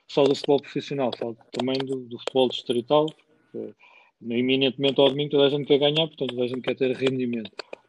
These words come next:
Ah, mas no, no, no, no futebol de formação,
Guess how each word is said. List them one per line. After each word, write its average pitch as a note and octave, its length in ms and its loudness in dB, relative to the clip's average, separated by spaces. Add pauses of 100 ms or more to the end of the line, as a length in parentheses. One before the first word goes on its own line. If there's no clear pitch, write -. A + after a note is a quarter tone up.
(240)
Ah, C3 340 2
mas C3+ 340 0
no, D3+ 80 0 (120)
no, D#3+ 240 0
no, D#3+ 220 0
no D#3+ 200 -4
futebol E3 300 2
de - 60 -8
formação, F3 680 0